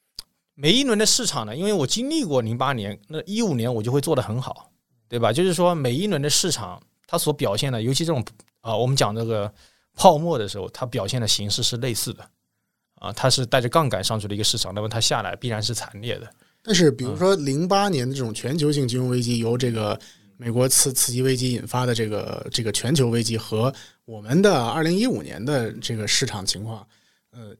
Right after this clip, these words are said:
Speaker 2: 它的关联性有多大呢？或者你，你这个经验能复用吗？
Speaker 1: 嗯，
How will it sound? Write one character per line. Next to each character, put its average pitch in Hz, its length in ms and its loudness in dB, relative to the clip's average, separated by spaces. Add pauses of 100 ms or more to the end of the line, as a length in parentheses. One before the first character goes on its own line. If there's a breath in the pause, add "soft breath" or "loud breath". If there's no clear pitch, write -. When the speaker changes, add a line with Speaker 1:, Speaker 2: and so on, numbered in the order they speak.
(120)
Speaker 2:
它 208 120 -2
的 196 80 4
关 214 120 6
联 190 140 2
性 180 140 2
有 107 100 0
多 117 180 -4
大 175 180 0
呢？ 104 200 -6
或 143 80 -4
者 139 60 2
你， 117 140 0 (140)
你 127 100 -2
这 139 100 2
个 156 80 4
经 165 120 2
验 165 140 4
能 123 140 0
复 - 180 -4
用 151 180 0
吗？ 104 200 -8 (180)
Speaker 1:
嗯， 104 220 -20